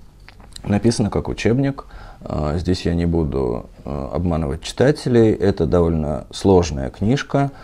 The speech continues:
и, в общем, она полностью отвечает своему названию. Это «Квантовая механика». Если это вам интересно, то эти два тома могут закрыть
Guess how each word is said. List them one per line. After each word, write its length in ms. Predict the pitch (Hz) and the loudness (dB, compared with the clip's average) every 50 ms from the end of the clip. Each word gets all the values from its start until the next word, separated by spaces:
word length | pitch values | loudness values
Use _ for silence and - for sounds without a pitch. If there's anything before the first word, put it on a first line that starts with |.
| - - - - | -16 -12 -8 -4
и, 240 | - 87 92 87 | 0 2 2 2
в 120 | 71 78 95 | 2 2 0
общем, 480 | 104 - - - 107 101 98 90 - - | 0 0 -2 -2 0 2 2 0 -2 -4
она 480 | - 80 80 82 92 95 101 95 - - - - - - - - - - - - - - - - - - - - - - - - - - - - - - - - - - - - - - - | -6 -4 -2 -2 -2 -2 -2 -4 -4 -8 -14 -20 -14 -2 -2 -2 -2 -2 -8 -14 -18 -18 -20 -20 -20 -20 -20 -20 -20 -20 -20 -20 -20 -20 -20 -10 -10 -10 -10 -10 -16 -20 -20 -20 -20 -14 -2
полностью 600 | - 90 90 90 92 - - - - 90 78 - | 0 2 2 2 0 -2 -6 -6 -4 -4 -4 -4
отвечает 500 | - 80 - 80 80 - 92 87 87 85 - | -6 -6 -6 -6 -2 0 0 2 0 0 -2
своему 280 | - 73 78 76 76 | -6 -6 -4 -4 -4
названию. 540 | 78 78 80 80 80 73 60 53 50 50 - - - | -4 -4 -4 -6 -8 -8 -8 -10 -12 -12 -14 -14 -6
Это 340 | - 92 101 - - 87 - - | -4 -4 -2 -2 -4 -6 -6 -6
«Квантовая 640 | - - 85 87 85 85 - - 73 76 - - - - | -6 -4 -2 -2 -2 -4 -6 -8 -8 -8 -8 -10 -10 -8
механика». 640 | - 80 - - - 73 67 73 - - - - - - - | -6 -6 -6 -6 -8 -10 -10 -10 -12 -14 -16 -20 -18 -10 -8
Если 260 | 78 90 - - 78 | -8 -6 -4 -4 -4
это 280 | - - 82 - - | -4 -4 -6 -8 -6
вам 240 | 71 73 67 57 55 | -6 -6 -6 -8 -8
интересно, 600 | 55 - - - 92 110 139 - - - - - - - - - - - - - - | -10 -12 -8 -2 0 0 0 0 -2 -8 -10 -10 -12 -16 -20 -20 -20 -20 -20 -20 -8
то 80 | - - | -4 -4
эти 160 | 90 82 - | -4 -2 -2
два 240 | 80 82 85 82 80 | -4 -2 0 -2 -2
тома 260 | - - 131 147 127 | 0 0 2 2 2
могут 320 | 98 95 95 90 92 87 82 | 2 0 0 0 -2 -2 -2
закрыть 460 | 87 82 - - 104 123 120 - | -4 -4 -2 0 0 0 0 -2